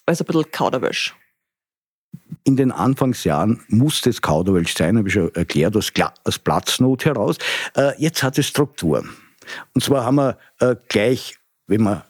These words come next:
Speaker 2: reinkommt, äh, rechter Hand eine Kleinbühne, da gibt's ja immer wieder Veranstaltungen, da ist auch unsere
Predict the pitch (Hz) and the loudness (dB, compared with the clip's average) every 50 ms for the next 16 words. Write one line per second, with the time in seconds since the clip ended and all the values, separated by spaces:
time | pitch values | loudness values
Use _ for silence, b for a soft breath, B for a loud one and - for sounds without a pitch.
0 | _ - - - - 87 139 151 156 143 - - - 113 117 120 127 127 131 127 | _ -6 -4 -2 0 2 2 2 2 0 -2 -2 -2 0 2 4 4 4 4 2
1 | - - 117 113 110 80 78 - 117 - - - - 104 82 87 85 87 92 87 | 2 2 2 2 2 0 0 0 0 0 0 -2 -2 -2 -2 0 0 -2 -2 -4
2 | - - 76 78 - - - 85 92 131 135 135 - - 120 120 120 120 120 110 | -6 -4 -4 -4 -4 -2 -2 0 0 2 2 2 2 2 2 4 4 4 2 0
3 | - - 90 85 - - - - - - 78 80 76 69 69 69 69 69 - 69 | 0 -2 -4 -4 -4 -6 -8 -6 -4 -2 0 0 0 0 -2 -4 -4 -4 -4 -2
4 | 69 95 127 120 - - - 98 98 98 95 - - 92 95 92 80 80 73 - | 0 0 2 0 0 0 0 0 0 0 -2 -2 0 0 0 0 0 0 -2 -2
5 | - 69 69 - - - - 73 76 76 73 - - 71 69 65 - | -2 -4 -6 -6 -10 -8 -6 -4 -2 -2 -2 -4 -4 -4 -4 -4 -4